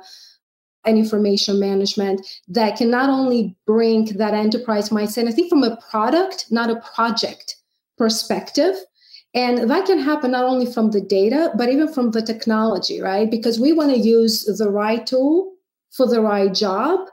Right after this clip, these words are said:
But if we don't know who else is using tools that may be addressing the capabilities that we're trying to solve for,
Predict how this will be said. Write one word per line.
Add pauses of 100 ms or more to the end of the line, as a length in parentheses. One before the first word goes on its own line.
(300)
But (540)
if
we
don't
know (100)
who
else
is
using
tools
that
may
be
addressing
the
capabilities
that
we're
trying
to
solve
for,